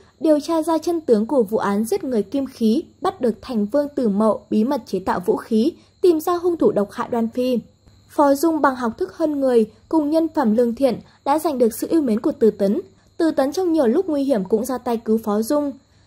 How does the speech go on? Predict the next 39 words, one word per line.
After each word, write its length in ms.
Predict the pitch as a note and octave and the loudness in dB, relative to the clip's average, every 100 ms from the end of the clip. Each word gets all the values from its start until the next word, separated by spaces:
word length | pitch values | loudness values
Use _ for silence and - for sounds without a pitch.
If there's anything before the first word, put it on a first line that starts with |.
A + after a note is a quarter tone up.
| _ | _
Trong 180 | - E4+ | -2 2
lúc 160 | F4 A4+ | 4 2
Phó 160 | D4 B3+ | 0 0
Dung 200 | D#4 D4+ | 0 0
đau 140 | D#4+ | 0
buồn 300 | C#4+ C#4 A#3 G#3 | 4 2 2 -2
vì 80 | |
ân 200 | A3+ B3 | -2 -4
sư 180 | A#3 C4 | -4 0
Liễu 180 | A#3 A3+ | 2 2
Thanh 220 | - C4+ | 0 -6
Trúc 200 | A3+ F4 | -4 -2
tự 160 | E4+ - | -4 -4
sát, 260 | - E4+ F#4+ _ _ - | -6 -6 -6 _ _ -4
Từ 120 | D#4+ | -2
Tấn 200 | D#4 C4 | 0 0
khích 200 | F4 G#4 | 0 0
lệ 160 | E4 B3+ | 0 -2
Phó 160 | A3+ A3 | -2 -2
Dung 200 | A3+ D4+ | 0 -2
phấn 220 | D4 A3+ | 0 -2
chấn 140 | A3+ A3 | 0 -2
lại, 300 | D4 B3 - - _ - | 0 0 -4 -12 _ 2
đồng 220 | D#4 C#4+ | 2 2
thời 300 | D4 D4 C#4 - | -2 0 0 -2
tìm 200 | C#4+ B3 | -4 -2
ra 120 | A#3 | -2
hung 240 | C4 C4+ C4 | -4 -2 -2
thủ 160 | C4+ | 0
thật 160 | G#3 A3+ | 0 -2
sự 220 | A3+ A#3 G#3+ | -4 -4 0
phía 140 | A3 | -2
sau. 340 | A3+ D4+ D4 C#4+ - _ _ _ | 0 0 0 0 -10 _ _ _
Trong 240 | - F#4 | 0 2
khi 240 | E4+ F4+ E4+ | 2 0 0
cứu 260 | - C4 | 0 -2
tế 220 | C4+ C4+ B3+ | 2 4 4
thiên 240 | D#4+ D4 | 0 -2
tai, 320 | D4+ D4 D4 | -2 0 -2